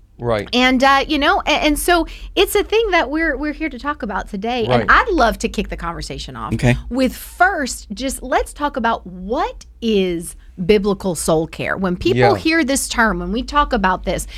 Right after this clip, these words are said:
Speaker 2: when pastors talk about it, when, I mean, it, it is something that is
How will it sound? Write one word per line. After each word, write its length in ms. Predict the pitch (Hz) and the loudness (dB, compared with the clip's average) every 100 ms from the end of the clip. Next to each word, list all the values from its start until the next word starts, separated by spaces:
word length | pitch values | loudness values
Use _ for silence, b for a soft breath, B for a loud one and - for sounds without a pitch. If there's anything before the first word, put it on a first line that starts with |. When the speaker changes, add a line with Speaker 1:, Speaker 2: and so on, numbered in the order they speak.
| B 220 | B 0
Speaker 2:
when 160 | 214 | 2
pastors 480 | 233 302 302 269 233 | 4 2 2 -2 2
talk 240 | 226 - | 2 2
about 260 | 208 175 180 | 2 0 0
it, 100 | 185 | 0
when, 140 | 220 | 0
I 100 | - 247 | 2 2
mean, 160 | 254 | 4
it, 120 | 294 | 2
it 160 | 302 302 | 2 2
is 140 | 294 | 2
something 500 | - 302 330 339 311 | 4 4 2 2 2
that 140 | 269 233 | 4 4
is 140 | 208 | 2